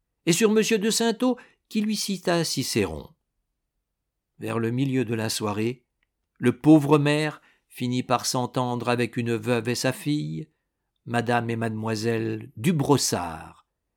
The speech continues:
qui n'étaient pas les deux figures les moins intéressantes de cette société.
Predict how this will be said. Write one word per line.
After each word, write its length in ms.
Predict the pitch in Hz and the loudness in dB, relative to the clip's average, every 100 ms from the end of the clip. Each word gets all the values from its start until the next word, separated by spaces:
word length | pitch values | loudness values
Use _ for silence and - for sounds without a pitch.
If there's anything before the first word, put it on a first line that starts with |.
| _ - | _ -2
qui 100 | 175 | 0
n'étaient 300 | 208 208 202 | 2 2 2
pas 220 | 208 202 | 2 0
les 100 | 185 | 2
deux 160 | 165 | 0
figures 460 | 180 185 165 185 170 | -4 -6 -4 -2 0
les 100 | 180 | 0
moins 400 | 160 175 233 220 | 0 -2 -2 -2
intéressantes 840 | 220 214 202 202 - 208 208 202 196 | -2 0 0 0 -2 -4 -4 -6 -6
de 140 | 180 | -4
cette 300 | 175 175 175 | -4 -4 -4
société. 840 | - 147 135 107 95 - 78 - | -2 -2 -2 -4 -6 -8 -14 -14